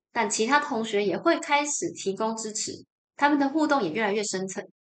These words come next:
同学之间的感情也越来越亲密。他发现我们对社群媒体的看法应该要再更加全面一点，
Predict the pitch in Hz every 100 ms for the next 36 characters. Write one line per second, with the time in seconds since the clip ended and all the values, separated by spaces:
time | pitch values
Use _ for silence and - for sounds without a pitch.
0 | _ _ - 226 233 220 233 247 214 185
1 | - 175 170 208 240 233 233 - 247 277
2 | - _ _ _ _ _ - 226 233 233
3 | 254 - - _ 202 185 190 262 262 262
4 | 233 190 190 196 180 - 220 190 - -
5 | 254 269 277 294 302 302 285 285 240 202
6 | 202 202 - 185 208 214 208 -